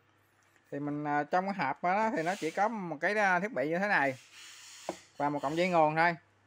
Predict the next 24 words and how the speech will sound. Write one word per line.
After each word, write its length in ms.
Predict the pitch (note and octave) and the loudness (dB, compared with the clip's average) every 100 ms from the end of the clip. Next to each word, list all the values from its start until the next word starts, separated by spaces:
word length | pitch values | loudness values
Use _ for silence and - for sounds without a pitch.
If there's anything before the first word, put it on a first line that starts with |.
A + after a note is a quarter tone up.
| _ - - - | _ -20 -18 -14
Nó 60 | G#3+ | -6
không 160 | G#3 F#3+ | -4 0
có 120 | A3+ | 2
cốc 200 | A#3+ C4 | 2 2
sạc 220 | - D#3 | 2 0
nha 100 | E3+ | 2
các 60 | G3 | 2
bạn. 180 | D#3 E3 - _ _ | 2 0 -10 _ _
Thì 160 | - D3 | -6 -2
giờ 200 | D3+ D3 | 2 2
bạn 100 | E3 | 0
phải 120 | E3 | -2
có 160 | F#3 G#3+ | 0 0
xài 240 | D4+ D4 | 2 0
một 100 | D3+ D3 | 0 -4
cái 140 | G#3 | -6
cốc 220 | - A#3+ | -6 -8
sạc, 240 | - C#3+ C#3+ | -2 -4 -4
à, 420 | F3 E3 E3 E3 | -8 -6 -6 -6
nào 420 | E3 E3 D#3+ C#3+ C#3+ | -8 -8 -4 0 2
đó 200 | E3+ G#3+ | 2 2
mình 200 | D3 C#3+ | -6 -6
cắm 200 | D#3 - | -6 0
vô. 160 | F#3 | 2